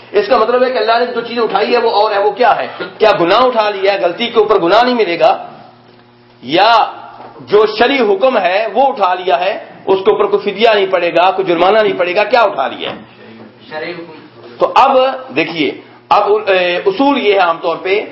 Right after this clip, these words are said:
Speaker 1: کہ جو بھی مقدر ضروری ہے وہ مانا جائے گا، جو بھی مقدر ضروری ہے وہ کیا کیا جائے گا؟ وہ مانا جائے گا۔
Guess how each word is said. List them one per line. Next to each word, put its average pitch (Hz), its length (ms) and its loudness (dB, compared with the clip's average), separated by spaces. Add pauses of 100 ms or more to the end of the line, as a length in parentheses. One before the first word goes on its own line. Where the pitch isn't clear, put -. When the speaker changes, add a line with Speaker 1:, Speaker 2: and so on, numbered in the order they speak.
(320)
Speaker 1:
کہ 175 120 0
جو 269 420 2
بھی 277 160 -2
مقدر 208 540 2 (720)
ضروری 240 400 2
ہے 240 140 2
وہ 226 80 0
مانا 160 260 -2
جائے 98 240 -4
گا، - 120 -10 (1300)
جو 196 240 2
بھی 233 140 0
مقدر 185 460 0
ضروری 196 400 0
ہے 202 60 4
وہ 190 180 2
کیا 190 120 2
کیا 185 180 0
جائے 185 160 0
گا؟ 233 140 0 (560)
وہ 170 120 2
مانا 254 240 2
جائے 143 260 -2
گا۔ - 60 -8